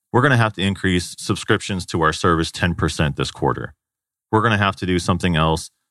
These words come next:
uh, fifteen percent better. And then, then we can ask ourselves, "What is the type of work we would have to do to accomplish that?" And it's really working backwards from our end goal to figuring out what's the work that we need to do to do that.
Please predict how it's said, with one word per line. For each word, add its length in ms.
uh, 220
fifteen 520
percent 420
better. 340
And 160
then, 340
then 180
we 160
can 140
ask 260
ourselves, 340
"What 180
is 60
the 80
type 260
of 140
work 220
we 120
would 120
have 200
to 100
do 240
to 160
accomplish 480
that?" 220
And 80
it's 160
really 280
working 460
backwards 800
from 220
our 120
end 240
goal 200
to 120
figuring 280
out 140
what's 220
the 120
work 260
that 120
we 80
need 120
to 100
do 400
to 120
do 180
that. 260